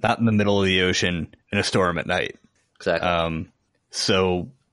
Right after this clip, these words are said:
Speaker 1: you know, the video goes viral, and what do you know? Everybody's standing in front of Cobra Kai the next day. And by everybody, I mean, you know, everyone that was in the cafeteria at that high school, probably some people watching at home on the internet,
Speaker 2: Mm-hmm.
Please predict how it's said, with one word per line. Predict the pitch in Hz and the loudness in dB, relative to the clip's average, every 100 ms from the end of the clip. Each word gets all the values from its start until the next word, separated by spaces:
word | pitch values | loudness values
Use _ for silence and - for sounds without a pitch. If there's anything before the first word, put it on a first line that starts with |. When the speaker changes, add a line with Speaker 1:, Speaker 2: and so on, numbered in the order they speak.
| _ _ | _ _
Speaker 1:
you | - 95 | -4 0
know, | 92 | 0
the | 92 92 | 0 -2
video | 92 98 95 | 0 2 2
goes | 95 90 | 2 0
viral, | 85 85 110 120 123 95 | 0 2 4 4 4 2
and | 80 82 87 _ _ _ - - - - | 0 -2 -6 _ _ _ -20 -18 -16 -10
what | 92 | -4
do | 92 | 0
you | 101 | 2
know? | 120 117 95 90 - - _ - | 4 4 4 0 -8 -20 _ -10
Everybody's | 87 92 92 92 - | -2 0 0 0 -2
standing | - - 95 101 110 104 | -8 -4 -2 2 2 2
in | 98 | 0
front | 101 | -2
of | 95 | -2
Cobra | - 95 90 | 0 -2 0
Kai | 95 92 | 0 0
the | 87 | 0
next | 87 - - | -4 -4 -2
day. | 82 78 - _ _ _ - | -2 -2 -6 _ _ _ -12
And | 87 | -8
by | 90 92 | -2 0
everybody, | 85 92 95 - 80 90 | 0 -2 -4 -4 -4 -4
I | 87 | -4
mean, | 87 85 87 98 - _ - | -4 -6 -8 -10 -18 _ -10
you | 98 | -6
know, | 90 87 | -4 -4
everyone | - 95 98 92 | -4 -2 -2 -2
that | 90 | -4
was | - - | -6 -6
in | 87 | -6
the | |
cafeteria | - 87 - - 76 78 78 | -4 -4 -6 -6 -4 -2 -2
at | |
that | 90 | -2
high | - 80 | -2 -4
school, | - 78 80 | -4 -6 -6
probably | - 120 117 | 0 2 2
some | 107 | 0
people | 95 98 87 | -2 -4 -4
watching | 92 80 - 82 | -2 -2 -4 -6
at | 78 | -4
home | 85 80 | -4 -6
on | 82 | -6
the | 80 | -4
internet, | 92 104 98 - | -2 0 0 -2
Speaker 2:
Mm-hmm. | - 87 | -8 -6